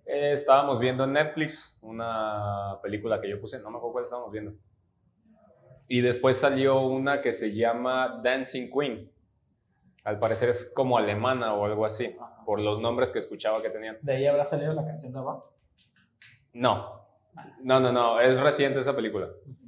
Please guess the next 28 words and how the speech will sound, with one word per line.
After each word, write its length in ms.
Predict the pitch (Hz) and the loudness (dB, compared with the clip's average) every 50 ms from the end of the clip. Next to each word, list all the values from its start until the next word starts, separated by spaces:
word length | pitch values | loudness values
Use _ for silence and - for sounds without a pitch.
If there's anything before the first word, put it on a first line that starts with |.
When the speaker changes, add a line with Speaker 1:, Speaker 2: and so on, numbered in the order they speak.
| - _ _ _ _ _ _ _ _ _ - _ _ | -20 _ _ _ _ _ _ _ _ _ -20 _ _
Speaker 1:
Pero 400 | 156 160 156 143 135 143 160 - - - - - - - - - _ | 12 12 12 12 12 10 8 6 2 -4 -8 -10 -16 -20 -20 -4 _
habla 320 | - 110 117 123 127 131 127 | 8 8 8 10 8 6 6
sobre 340 | - 123 113 113 113 117 131 | 6 4 2 4 6 6 4
eso, 340 | 139 - 131 120 - - - | 4 4 0 -2 -2 -4 -12
sobre 300 | - - 117 104 104 104 | -8 -6 -6 -4 -2 -2
los 200 | 101 101 101 98 | -2 -2 -2 0
drag 220 | 104 104 107 104 - | 0 0 0 2 0
queen, 320 | 127 131 131 127 - - - _ _ _ _ | 0 0 0 -4 -10 -16 -20 _ _ _ _
de 120 | - 107 107 | -4 -2 0
una 300 | 104 110 110 120 123 123 | 0 0 0 0 0 0
chica 720 | - - 139 131 - - 131 139 151 151 - - - - | 0 -2 -2 -2 2 2 2 2 2 0 -8 -16 -20 -10
que 840 | - 113 101 101 101 101 101 101 101 98 98 98 98 98 98 101 98 | -6 -6 -4 -4 -2 -2 -2 0 0 -2 -2 -2 -4 -4 -4 -4 -6
está 240 | 98 - - 104 101 | -6 -4 -4 -4 -2
como 260 | - 120 120 110 - | -2 -2 -2 -4 -2
que 680 | - 104 98 92 95 92 90 90 92 90 90 92 - - | -2 -2 0 0 0 -2 -4 -6 -8 -8 -8 -10 -6 -4
triste 600 | 110 113 120 127 123 123 - - 123 120 120 117 | -2 0 0 0 -2 -2 -2 2 4 4 4 4
por 180 | 120 107 98 95 | 2 0 -2 -2
la 140 | 98 95 - | -2 -2 -2
pérdida 340 | 107 101 107 110 110 107 | -2 -4 -2 -2 0 0
de 80 | 113 120 | 0 -2
su 120 | - 101 98 | -4 -8 -10
mamá 360 | 95 98 110 117 117 117 117 | -10 -8 -6 -6 -4 -4 -6
y 40 | 110 | -6
todo 140 | - 104 101 | -6 -6 -8
el 60 | 98 - | -6 -4
pedo, 600 | 131 127 131 135 131 131 127 127 120 - - - | -2 0 0 0 0 -2 -2 -2 -4 -6 -10 -14
y 160 | 104 98 98 95 | -12 -10 -6 -2
va, 480 | 98 104 107 110 110 110 - - - | 0 2 2 2 2 0 -2 -6 -12